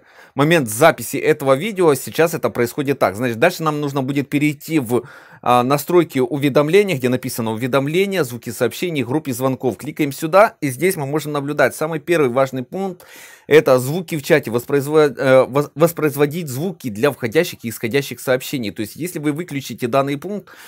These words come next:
что произойдёт на вашем телефоне? То есть, все уведомления, все сообщения, все видеозвонки, которые будут приходить на ваш мессенджер,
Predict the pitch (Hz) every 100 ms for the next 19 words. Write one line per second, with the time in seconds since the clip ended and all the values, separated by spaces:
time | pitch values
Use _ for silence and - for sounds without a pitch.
0 | - - - 185 214 - _ _ 131 131
1 | 131 135 165 135 127 135 135 131 143 143
2 | 131 107 - 117 - - 202 156 139 139
3 | 131 135 120 - 143 147 135 - 147 135
4 | 117 135 127 131 135 135 131 135 135 135
5 | 120 - 131 127 120 127 - 123 135 127
6 | 131 117 113 113 - 151 175 156 139